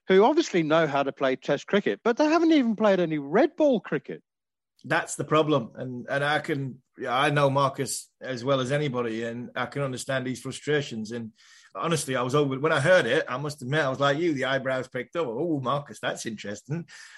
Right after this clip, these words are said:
Speaker 2: I'm sure Paul Collingwood's saying the same. I'm sure Graham Thorpe's saying the same. Chris Silverwood, I would hope, is saying the same as well, because, man, as we said about six weeks ago, I think it was, when,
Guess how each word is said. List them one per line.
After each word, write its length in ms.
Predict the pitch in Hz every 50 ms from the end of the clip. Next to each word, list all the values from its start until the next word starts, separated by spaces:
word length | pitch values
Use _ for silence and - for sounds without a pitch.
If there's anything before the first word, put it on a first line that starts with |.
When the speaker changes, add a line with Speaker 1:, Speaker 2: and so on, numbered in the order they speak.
| - _ _ _ _ -
Speaker 2:
I'm 140 | 180 190 185
sure 180 | - 190 196 170
Paul 240 | - 185 208 190
Collingwood's 460 | - 185 190 208 208 202 208 185 - -
saying 200 | - 202 202 196
the 60 | 165
same. 340 | - - 196 202 202 196 185
I'm 100 | 160 139
sure 140 | - 143
Graham 260 | 135 139 151 151 143 139
Thorpe's 360 | - 175 180 180 175 180 -
saying 180 | 160 165 165 165
the 60 | 156
same. 400 | 147 - 165 165 160 160 151 143
Chris 260 | 147 - 156 147 -
Silverwood, 520 | - 196 214 208 208 170 151 139 123 104 - _ _ -
I 60 | 135
would 120 | 143 135 127
hope, 320 | 120 196 240 196 127 110 131
is 140 | 120 - -
saying 200 | 139 131 120 113
the 60 | 113
same 280 | - - 127 123 123 127
as 120 | 120 123
well, 260 | 156 202 202 147 131
because, 540 | 117 123 117 120 - 135 135 135 131 - - _ _ _ _ _ _ _ _ - - _ _ _ _ - - 156 143
man, 200 | - 185 214 220
as 140 | 240 233 170 202
we 100 | 233 208
said 240 | - - 226 214
about 300 | 208 196 196 196 190 190
six 280 | - - 190 185 - -
weeks 240 | 202 214 - - -
ago, 240 | 180 160 185 165 151
I 60 | 135
think 240 | - - 151 143 135
it 100 | 139 127
was, 280 | 135 135 127 123 107 123
when, 420 | 139 143 143 139 139 139 135